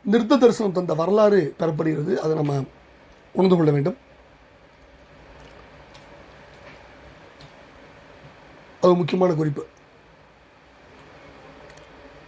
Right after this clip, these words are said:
அடுத்தது இந்த பாடல்ல "ஒத்தி கொடும் பிரம்மஹத்திகள்ங்கிற", ஒத்தினா ஒத்த,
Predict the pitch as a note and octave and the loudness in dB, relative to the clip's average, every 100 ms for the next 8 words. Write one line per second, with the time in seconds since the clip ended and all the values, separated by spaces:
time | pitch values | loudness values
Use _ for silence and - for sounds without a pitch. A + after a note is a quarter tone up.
0 | - - - - - - - F3 A3+ B3 | -20 -20 -20 -20 -20 -12 -4 -2 2 2
1 | F#3+ F3 - - F#3 F3+ G#3 A3 A3+ F#3 | 2 2 -4 -6 -2 0 2 0 2 2
2 | D#3+ - _ - A3 A3+ - D#4+ - A3+ | 2 -4 _ -2 0 0 2 2 2 2
3 | A3+ A3+ F#3 F#3+ G#3 F#3 D3 F#3 F3 E3 | 2 4 2 2 2 0 -4 -8 -6 -4
4 | D3 F3 F3 A#3+ G#3+ E3 - E3 | -2 -4 -2 -2 -2 -2 -6 -10